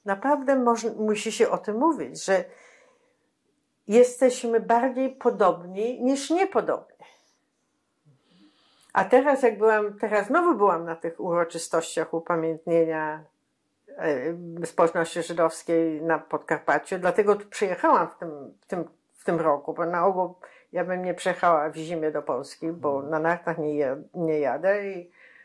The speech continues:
Speaker 1: lepiej przyjechać tutaj, jak Polska jest trochę cieplejsza. To poznałam księdza, jednego księdza tam, który jest,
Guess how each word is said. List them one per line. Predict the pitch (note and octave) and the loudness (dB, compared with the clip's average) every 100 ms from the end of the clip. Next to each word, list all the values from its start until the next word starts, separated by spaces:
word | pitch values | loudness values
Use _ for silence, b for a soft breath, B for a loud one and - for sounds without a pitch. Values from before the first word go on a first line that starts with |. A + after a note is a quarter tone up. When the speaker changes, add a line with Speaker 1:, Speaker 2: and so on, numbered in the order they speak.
| b b G3+ | b b -4
Speaker 1:
lepiej | E3+ E3 F3+ | 0 0 0
przyjechać | - F3+ F#3 F#3 F3 | -2 -2 -2 -2 -6
tutaj, | F3 F#3 | -4 -2
jak | F3+ F3 | -2 -4
Polska | - F#3 F#3 F#3 | -6 -6 -2 -2
jest | F#3 F#3 - | -4 -10 -8
trochę | F3+ F#3 - | -6 -6 0
cieplejsza. | C4+ - - C#4+ - - - - _ b b b b b b _ _ _ _ _ _ _ _ _ _ _ _ _ _ - - | -2 0 0 0 0 -4 -8 -8 _ b b b b b b _ _ _ _ _ _ _ _ _ _ _ _ _ _ -20 -18
To | - | -6
poznałam | - G#3 G#3 G3 F#3+ F#3 F#3 F3+ E3+ _ _ _ _ _ _ _ _ _ _ _ - | 0 0 2 0 2 0 -4 -10 -16 _ _ _ _ _ _ _ _ _ _ _ -16
księdza, | - G3+ A#3 B3+ | -2 0 4 6
jednego | A#3+ G3+ G3+ F#3+ | 6 4 -2 -4
księdza | F3+ G#3 G3 G#3+ A3+ | -4 -4 -4 -2 -2
tam, | A3+ G#3+ G#3+ G#3 - | -2 -4 -4 -6 -8
który | - G#3+ A3 | 0 2 2
jest, | G#3+ G#3 G#3 | 0 -2 -6